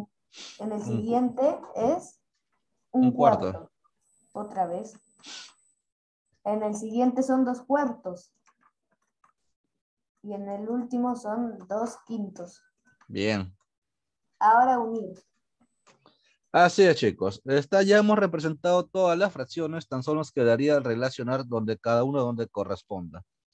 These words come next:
Speaker 2: Y ya, ahí se acaba todo.
Speaker 1: Con la fracción equivalente.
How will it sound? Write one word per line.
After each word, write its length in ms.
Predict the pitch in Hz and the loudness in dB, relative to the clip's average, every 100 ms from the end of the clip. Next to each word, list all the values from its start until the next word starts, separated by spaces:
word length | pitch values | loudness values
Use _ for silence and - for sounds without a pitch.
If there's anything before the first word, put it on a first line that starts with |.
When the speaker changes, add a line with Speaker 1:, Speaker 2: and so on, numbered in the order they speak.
| _ - - _ | _ -20 -18 _
Speaker 2:
Y 140 | 160 | -2
ya, 220 | 208 240 - _ | 0 0 -4 _
ahí 220 | - 127 | -4 -2
se 80 | 131 | -2
acaba 340 | 127 127 117 107 | 0 2 2 2
todo. 340 | 90 76 73 _ - | -4 -8 -12 _ -6
Speaker 1:
Con 140 | 247 | 0
la 100 | 240 | 0
fracción 320 | 220 208 226 226 | 0 -6 -6 -8
equivalente. 480 | 226 214 190 175 | -6 -8 -8 -12